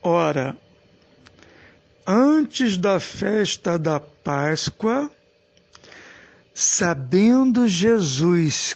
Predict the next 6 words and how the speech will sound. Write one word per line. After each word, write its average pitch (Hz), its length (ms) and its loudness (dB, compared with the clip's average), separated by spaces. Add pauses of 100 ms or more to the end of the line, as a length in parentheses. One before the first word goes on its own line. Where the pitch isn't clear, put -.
que 170 280 0
era 175 360 2
chegada 147 1040 -2 (400)
a 123 200 -8
sua 214 720 0
hora 160 580 0